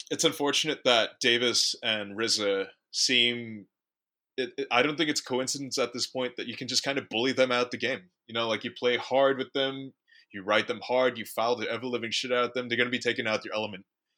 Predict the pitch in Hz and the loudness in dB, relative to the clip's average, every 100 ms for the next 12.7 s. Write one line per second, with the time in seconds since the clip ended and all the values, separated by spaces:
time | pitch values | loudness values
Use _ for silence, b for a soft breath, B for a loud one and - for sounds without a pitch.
0 | _ 117 123 135 147 143 151 147 131 131 | _ -2 -2 0 -2 0 0 -2 -2 -4
1 | - 107 - 131 127 127 131 127 120 123 | -4 -2 0 2 2 2 -2 -4 -4 -2
2 | 123 - 123 117 113 101 - - 110 - | -2 -2 -2 -4 -6 -6 -4 -6 -4 -2
3 | 107 - 113 104 95 - 107 113 104 95 | 0 -2 -4 -6 -4 -4 -4 -4 -4 -4
4 | 95 - _ _ _ _ _ 131 123 117 | -4 -10 _ _ _ _ _ -6 -2 -2
5 | 110 113 131 127 135 127 123 123 123 - | 0 2 4 4 2 2 4 6 4 2
6 | 110 107 98 95 92 _ _ _ _ _ | -4 0 0 0 -6 _ _ _ _ _
7 | _ _ _ - - - 147 131 127 110 | _ _ _ -8 -4 2 6 6 4 0
8 | 104 98 98 104 92 101 104 - - b | 2 2 2 0 -4 -6 -4 -4 -4 b
9 | b - 117 117 131 117 113 110 - 113 | b -2 2 4 2 4 4 2 -2 -2
10 | 113 113 113 117 110 _ _ - - 104 | 0 0 2 0 -2 _ _ -6 -2 0
11 | 127 113 123 123 123 113 135 - 123 123 | -2 -2 -2 -2 -4 -4 -6 -2 0 0
12 | - 113 123 123 113 143 95 | -4 -4 -4 -4 -2 -4 -6